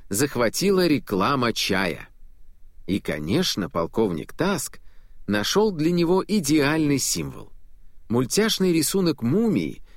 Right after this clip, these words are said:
некогда великого принца Аменмоса, прихлебывающего чай, сидя в саркофаге. Гениальный маркетинговый ход. Но для почитателей древнего прошлого это было оскорблением, которое заслуживало наказания безумием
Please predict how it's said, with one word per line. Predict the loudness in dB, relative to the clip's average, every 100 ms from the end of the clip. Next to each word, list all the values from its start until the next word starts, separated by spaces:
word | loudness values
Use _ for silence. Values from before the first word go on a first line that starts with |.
| -4
некогда | 0 0 0 2
великого | 2 4 2 2 2 2
принца | 2 2 2 0 0
Аменмоса, | -2 0 2 2 0 -2 -6 -10 -18 -20 -20 -4
прихлебывающего | 0 0 2 2 4 2 2 2 2 2
чай, | 2 2 2 0 -4 -6
сидя | 0 2 2 2
в |
саркофаге. | 0 0 -2 0 -2 -2 -8 -16 -18 -18 -16 -10
Гениальный | 0 2 4 4 4 2 2 4 4 4 4
маркетинговый | 4 2 0 0 0 2 2 2
ход. | 0 -8 -10 -18 -20 -18 -18 -18 -16 -16 -16 -8
Но | -2 0
для | 0 0
почитателей | 0 0 2 0 2 2 2
древнего | 2 2 2 0
прошлого | 0 0 0 0 0
это | 0 2
было | 2 2 2
оскорблением, | 0 0 2 2 4 4 2 0 -4 -14 -20 -4
которое | -2 2 2 2
заслуживало | 2 0 2 2 2 2 2
наказания | 2 2 0 2 2 2 2
безумием | 2 2 2 0 2 4 2